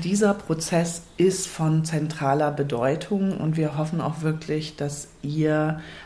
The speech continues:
alle, die ihr den Podcast hört, diesen Prozess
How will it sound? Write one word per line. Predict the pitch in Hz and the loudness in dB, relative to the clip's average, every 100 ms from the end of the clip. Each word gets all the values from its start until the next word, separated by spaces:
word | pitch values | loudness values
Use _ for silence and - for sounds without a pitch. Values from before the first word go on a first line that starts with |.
| - - | -14 -4
alle, | 147 170 165 | 0 2 2
die | 160 | 0
ihr | 156 151 | -4 -2
den | 156 151 | -2 -4
Podcast | - 160 - 156 147 - - - | -8 -10 -8 -8 -8 -10 -10 -2
hört, | 185 175 160 160 160 - - - - - | 2 4 4 2 -2 -10 -14 -14 -16 -12
diesen | 147 156 160 | -4 0 2
Prozess | 156 165 160 - 170 170 - - | 0 -4 -6 -2 -2 -2 -4 -10